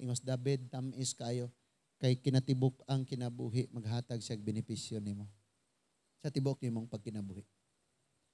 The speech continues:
Close your eyes. Ginoong Dios nga labing gamhanan,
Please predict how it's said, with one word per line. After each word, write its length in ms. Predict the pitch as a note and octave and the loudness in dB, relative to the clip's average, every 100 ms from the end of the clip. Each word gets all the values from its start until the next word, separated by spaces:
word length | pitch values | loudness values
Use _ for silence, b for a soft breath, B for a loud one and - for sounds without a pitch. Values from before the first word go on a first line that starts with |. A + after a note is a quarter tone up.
| _ _ | _ _
Close 240 | B2+ C3 C3 | -2 0 0
your 80 | - | 0
eyes. 480 | A2 G#2+ - - - _ _ _ _ _ _ _ _ b b b b b - | 0 0 -2 -2 -8 _ _ _ _ _ _ _ _ b b b b b 6
Ginoong 340 | F3+ G#3 F#3+ | 10 10 8
Dios 380 | D#3+ E3+ F3 - | 8 8 10 6
nga 80 | D3 | 6
labing 320 | C#3+ C#3 D3 | 4 4 2
gamhanan, 580 | D3 D3 D3 D3 C#3 | 2 2 2 0 -2